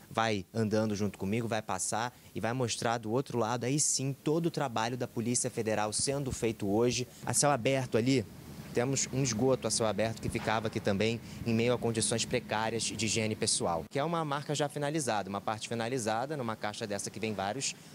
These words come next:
maços desse aqui. Tem muito tabaco aqui dentro, um cheiro forte de tabaco também, que chega desse jeito, ó, o tabaco puro. É a primeira parte que chegava.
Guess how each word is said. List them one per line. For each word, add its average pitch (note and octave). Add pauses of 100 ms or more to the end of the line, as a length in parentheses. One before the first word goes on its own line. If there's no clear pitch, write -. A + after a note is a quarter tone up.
maços A2
desse G#2+
aqui. G#2+ (440)
Tem A3+
muito F3+
tabaco B2+
aqui A#2
dentro, A#2+
um A2+
cheiro C3+
forte C3
de -
tabaco G#2
também, C3
que -
chega D3+
desse F#3+
jeito, A#2+
ó, G2+
o G#2
tabaco C3 (200)
puro. F#3 (1040)
É A#2+
a B2
primeira C#3+
parte D3
que -
chegava. C3+